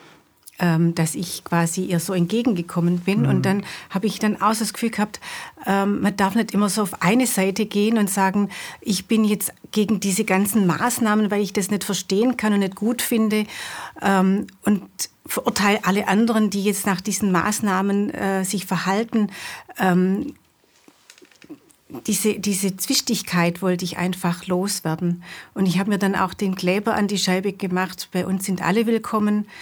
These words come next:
Speaker 1: mit oder ohne G." Ähm, und das war mir so wichtig. Es war für
Speaker 2: Mhm.
Speaker 1: mich wichtig, die Kinder zu behandeln,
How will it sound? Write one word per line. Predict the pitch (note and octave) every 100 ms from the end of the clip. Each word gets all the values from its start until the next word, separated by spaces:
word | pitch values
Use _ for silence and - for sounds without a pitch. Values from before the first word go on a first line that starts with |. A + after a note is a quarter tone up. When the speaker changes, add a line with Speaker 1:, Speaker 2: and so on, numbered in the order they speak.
| - -
Speaker 1:
mit | - G#3+
oder | G3 F#3+
ohne | G3 G#3+ A3+
G." | G#3+ G3+ G#3+ G#3 - - - -
Ähm, | - F#3+ F#3 F#3+ F3+ - - _ _ _ _ _ _ -
und | G#3 G3+ G3 -
das | G3 F3
war | G3
mir | G#3
so | F#3+ G3 F#3
wichtig. | A#3+ - E3+ E3
Es | G3 F3
war | F#3 E3
für | G3+
Speaker 2:
Mhm. |
Speaker 1:
mich | G3 -
wichtig, | A#3 A#3+ G#3+ F3+
die | F#3+
Kinder | F3+ B3+ D4+ C#4+
zu | C4
behandeln, | A#3 G3+ G#3 G#3 G#3 G#3